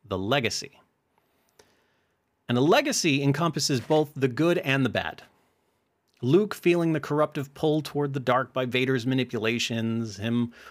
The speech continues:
overcoming them by Anakin's inner conflict and hope. And, you know, Luke was, was being inspired by Anakin to, to really see that hope and that optimism.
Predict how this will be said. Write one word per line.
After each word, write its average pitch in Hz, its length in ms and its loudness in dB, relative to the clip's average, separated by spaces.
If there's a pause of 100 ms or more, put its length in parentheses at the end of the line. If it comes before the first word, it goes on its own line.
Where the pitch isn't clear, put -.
(100)
overcoming 147 720 2
them 131 180 2
by 120 160 2
Anakin's 120 380 0
inner 127 340 0
conflict 123 600 -4
and 101 120 -8
hope. 139 340 -2 (880)
And, 131 480 0 (500)
you 139 120 0
know, 110 280 -4 (180)
Luke 175 420 0
was, 151 340 0
was 143 240 0
being 151 560 0
inspired 139 760 0
by 120 180 2
Anakin 127 560 -4 (1300)
to, 131 300 -2
to 113 340 -4 (260)
really 131 640 0 (300)
see 196 400 -2
that 117 220 -2
hope - 400 0 (180)
and 117 100 -4
that 123 140 -4
optimism. 113 640 0